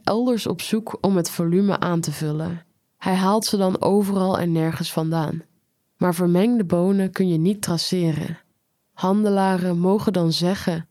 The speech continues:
dat ze de verschillende stromen koffiebonen gescheiden houden, maar eigenlijk weten we het nooit. Een vertegenwoordiger van een groot handelshuis in Bandar Lampung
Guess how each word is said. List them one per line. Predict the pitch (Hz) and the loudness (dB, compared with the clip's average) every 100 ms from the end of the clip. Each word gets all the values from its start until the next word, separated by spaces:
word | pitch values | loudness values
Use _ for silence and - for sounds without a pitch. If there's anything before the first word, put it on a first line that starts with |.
| _ | _
dat | 196 190 | -2 0
ze | 185 | -2
de | 180 | -4
verschillende | 170 - - 214 208 175 | -4 -4 0 0 2 -2
stromen | - - 185 180 170 160 | -4 -4 0 0 0 0
koffiebonen | 208 202 190 151 160 156 156 | -2 0 -2 0 0 0 -2
gescheiden | 156 - - - 202 165 | -4 -6 -6 -2 -2 0
houden, | 147 151 147 165 254 _ _ _ | -2 -2 -2 -4 -6 _ _ _
maar | - 180 | -2 0
eigenlijk | - 190 208 208 190 175 | 0 0 0 0 -2 0
weten | 160 175 170 | 0 0 0
we | 165 | -4
het | 151 | -2
nooit. | 151 151 170 - - _ _ _ _ _ _ _ _ _ _ _ _ | -4 -4 -6 -8 -14 _ _ _ _ _ _ _ _ _ _ _ _
Een | - 185 | -2 0
vertegenwoordiger | 196 - 202 190 175 185 233 240 - 214 208 | 0 2 2 2 0 2 2 0 0 -2 0
van | 190 | 2
een | 175 | 2
groot | - 190 220 233 | 0 -2 -2 -2
handelshuis | 165 185 220 196 - 175 180 175 - | -2 0 0 0 -2 -2 -2 -4 -6
in | - 175 | -2 0
Bandar | 170 180 185 165 165 | 2 2 2 2 2
Lampung | 170 170 170 180 202 | 0 0 0 -2 -2